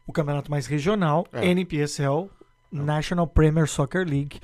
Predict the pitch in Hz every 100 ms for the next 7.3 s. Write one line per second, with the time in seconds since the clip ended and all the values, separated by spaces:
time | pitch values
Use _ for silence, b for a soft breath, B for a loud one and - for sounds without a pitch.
0 | B 110 113 117 139 110 131 147 147 156
1 | 143 127 101 123 143 135 147 190 208 170
2 | 160 143 139 - 139 123 123 120 135 139
3 | 160 175 165 160 151 135 139 156 147 143
4 | 139 143 147 - 160 147 151 147 175 214
5 | 214 151 131 - 123 117 127 123 110 147
6 | 175 180 170 147 143 151 220 202 160 -
7 | 139 165 185